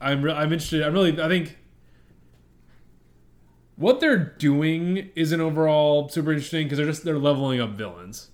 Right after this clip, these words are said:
which I think is, like, is cool in itself. But, um, it's sort of the way they're leveling them up. With Toga, it was very cool 'cause, like, her power, what she's doing makes sense.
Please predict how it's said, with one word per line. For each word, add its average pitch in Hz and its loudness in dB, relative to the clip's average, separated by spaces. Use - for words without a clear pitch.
which 156 0
I 165 4
think 160 4
is, 139 4
like, 110 -2
is 185 6
cool 156 2
in 135 0
itself. 117 -6
But, 147 2
um, 120 -2
it's 170 -2
sort 226 6
of 208 2
the 175 2
way 117 0
they're 135 0
leveling 131 -2
them 127 -2
up. 131 -4
With 160 0
Toga, 190 4
it 156 2
was 139 0
very 147 2
cool 135 -2
'cause, 127 -2
like, 117 -2
her 175 6
power, 151 4
what 131 0
she's 143 -4
doing 117 -2
makes 101 -10
sense. - -12